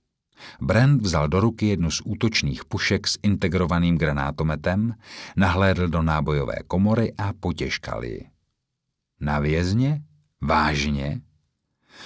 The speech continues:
„Pro případ vzpoury,“ ošil se Garrett. „Na plynové granáty.“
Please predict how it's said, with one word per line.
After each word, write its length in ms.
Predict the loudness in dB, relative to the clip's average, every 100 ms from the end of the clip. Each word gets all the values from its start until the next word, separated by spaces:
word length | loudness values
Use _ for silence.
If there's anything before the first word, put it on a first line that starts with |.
| -20 -16 -4
„Pro 180 | -4
případ 500 | -2 0 0 2 0
vzpoury,“ 680 | 0 -4 -2 0 2 2 -2 -10 _ _
ošil 340 | -4 -2 0 0
se 200 | -2 -2
Garrett. 340 | -4 -4 -8 _ _ _ _ 0
„Na 420 | 4 6 4 2
plynové 540 | 2 2 4 4 4
granáty.“ 680 | 4 2 2 -2 -6 -12 -12